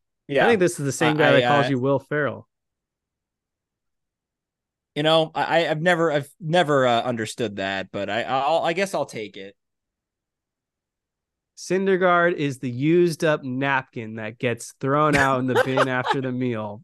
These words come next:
Speaker 2: Shout out Ivy.
Speaker 1: That's a good one. That's a good one.
Speaker 2: I think that covers the Thanksgiving meal. That was, that was fun. Dennis Gonzalez, has there been anything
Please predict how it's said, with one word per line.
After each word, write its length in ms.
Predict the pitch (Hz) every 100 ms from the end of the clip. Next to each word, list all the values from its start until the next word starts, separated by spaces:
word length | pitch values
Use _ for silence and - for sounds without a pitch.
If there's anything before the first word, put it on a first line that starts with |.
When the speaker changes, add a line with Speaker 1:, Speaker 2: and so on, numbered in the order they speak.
| -
Speaker 2:
Shout 340 | - 135 131
out 200 | 131 127 - 107
Ivy. 280 | 117 117 104
Speaker 1:
That's 200 | 147 160
a 60 |
good 220 | 131 143 143
one. 460 | 127 113 104 110 - _ _ _ _ _ _ _ _ -
That's 160 | 123
a 40 | 127
good 140 | 117
one. 280 | 110 110 143 _ _ _ _ _ _ _ _ _ - _ -
Speaker 2:
I 140 | 135
think 200 | 135 196
that 180 | 196 175
covers 520 | 170 175 170 160 131
the 160 | 131 127
Thanksgiving 680 | 147 143 139 - 143 135 131
meal. 260 | 139 139
That 140 | 135 127
was, 320 | 127 120 135
that 180 | 135 135
was 180 | 131 123
fun. 560 | - 120 113 113 113 - _ _ _ _ _ _ _ _ _ _ _ _ _
Dennis 300 | 139 156 160
Gonzalez, 640 | - 143 143 147 143 139
has 180 | 139 131
there 160 | 131 127
been 220 | 139 147
anything 520 | 135 143 143 151 143